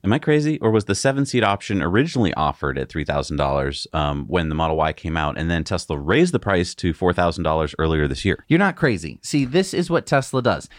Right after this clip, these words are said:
Speaker 2: They look at the sales data, and they look at the production data, and then they tweak prices.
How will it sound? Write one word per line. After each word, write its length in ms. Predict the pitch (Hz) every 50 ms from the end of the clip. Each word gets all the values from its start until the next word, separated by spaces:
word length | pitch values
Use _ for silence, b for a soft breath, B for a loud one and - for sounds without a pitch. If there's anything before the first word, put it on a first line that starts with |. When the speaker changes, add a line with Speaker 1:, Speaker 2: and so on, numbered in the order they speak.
| B B B
Speaker 2:
They 320 | 131 120 110 156 170 185
look 220 | 190 196 185 180 165
at 80 | 151
the 80 | - 120
sales 480 | - - - 190 202 214 208 196 147
data, 400 | - 135 117 101 98 120 165 175 b b b b
and 140 | - - 127
they 60 | 131
look 200 | 127 127 135 131
at 80 | 147 131
the 120 | - 110
production 500 | - 107 113 117 151 214 - - - 147
data, 320 | 123 120 113 110 113 131 - -
and 200 | 123 127 123 123
then 220 | 123 123 120 117
they 240 | 107 117 117 113 120
tweak 640 | - - - - 175 147 107 90 - - - - b b b b b b b b _
prices. 760 | - 139 120 104 - - - - - - - - - - -